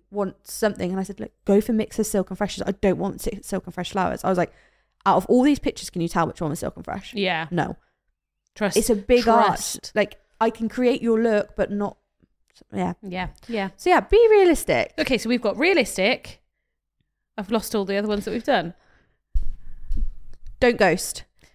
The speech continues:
Speaker 1: Be realistic. Reviews.
Speaker 2: Uh, realistic is, uh, again with, um, time frame,
Speaker 1: Communication.
Speaker 2: communication,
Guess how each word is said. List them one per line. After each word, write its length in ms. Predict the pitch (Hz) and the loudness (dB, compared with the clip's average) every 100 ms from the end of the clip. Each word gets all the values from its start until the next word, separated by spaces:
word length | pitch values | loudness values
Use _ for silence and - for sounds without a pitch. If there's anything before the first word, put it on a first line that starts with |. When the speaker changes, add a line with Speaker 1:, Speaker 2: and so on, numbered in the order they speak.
| _ _ - | _ _ -2
Speaker 1:
Be 160 | 233 | 2
realistic. 880 | 214 202 170 190 - 170 - - - _ _ _ _ _ _ _ _ _ _ _ _ _ _ _ | 4 4 4 0 0 0 0 -12 -20 _ _ _ _ _ _ _ _ _ _ _ _ _ _ _
Reviews. 600 | - 247 226 226 190 190 | 2 4 6 6 4 -2
Speaker 2:
Uh, 20 | - | -8
realistic 480 | 220 254 254 233 240 | 0 4 4 2 0
is, 100 | 214 - | -2 0
uh, 140 | 214 - | -2 0
again 520 | 208 196 214 208 208 | -2 0 0 2 2
with, 300 | 196 190 180 | 2 0 -2
um, 520 | - 185 180 180 180 180 - _ _ _ - | -2 0 0 -2 -6 -8 -14 _ _ _ -6
time 280 | 214 190 | 0 0
frame, 280 | 190 175 175 | 2 0 0
Speaker 1:
Communication. 400 | 220 214 208 214 | 0 0 -2 -2
Speaker 2:
communication, 720 | 196 196 175 180 156 180 180 | 0 0 0 -2 -2 -4 -6